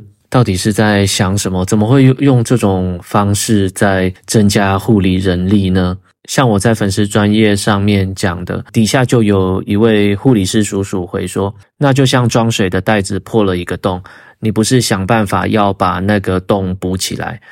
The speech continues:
而是从上面要再继续倒水进去，怎么样你都会补不满。”我想现在考选部做的事情也是同样的道理。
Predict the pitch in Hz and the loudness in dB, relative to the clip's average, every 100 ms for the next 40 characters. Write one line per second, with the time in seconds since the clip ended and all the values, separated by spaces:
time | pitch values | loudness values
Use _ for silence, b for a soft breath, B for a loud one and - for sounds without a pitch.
0 | B B 107 101 - 113 107 104 - - | B B -2 0 2 4 4 0 -6 -8
1 | 104 95 95 98 98 - 104 107 98 98 | -4 -2 -2 -4 -4 -2 0 0 0 -4
2 | - 113 95 92 92 - 98 95 92 95 | -4 0 0 0 -2 0 2 2 0 -4
3 | - - 104 104 98 95 90 90 90 101 | -12 -6 -4 -2 -2 -2 -2 -6 -6 -6
4 | 90 92 98 - b - 104 98 120 107 | -8 -6 -8 -10 b -4 0 2 2 2
5 | 95 92 101 101 101 113 101 95 90 92 | 0 0 0 0 2 2 2 0 -2 -6
6 | 95 101 95 80 - _ 117 117 113 101 | -2 -2 -2 -6 -14 _ -2 0 2 2
7 | 131 123 127 113 107 110 107 104 110 110 | 2 2 2 2 0 0 0 2 2 2
8 | 113 98 95 95 - 113 98 - 90 92 | 2 2 0 0 -2 -2 -2 -4 -6 -8
9 | - 110 95 92 113 104 101 - 98 98 | -6 -4 -2 -2 0 0 0 -2 -4 0
10 | 107 98 95 95 95 95 95 101 92 92 | 0 0 0 -2 -2 -4 -4 -2 -2 -4
11 | 95 | -8